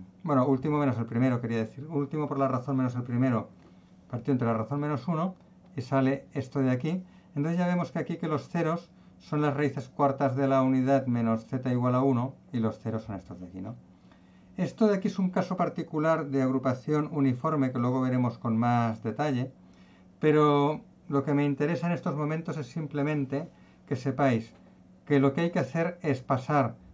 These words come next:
de los coeficientes a sub n a las posiciones de los ceros.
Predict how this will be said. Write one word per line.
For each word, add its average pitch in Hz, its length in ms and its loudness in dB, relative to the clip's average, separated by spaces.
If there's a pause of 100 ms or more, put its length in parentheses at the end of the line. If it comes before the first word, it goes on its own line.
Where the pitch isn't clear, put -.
de 131 140 0
los 127 160 0
coeficientes 147 840 -4
a 156 100 -2
sub - 320 -6
n 202 340 2 (560)
a 147 80 0
las 139 200 2
posiciones 151 920 -4
de 143 100 -2
los 113 200 -2
ceros. 104 320 -2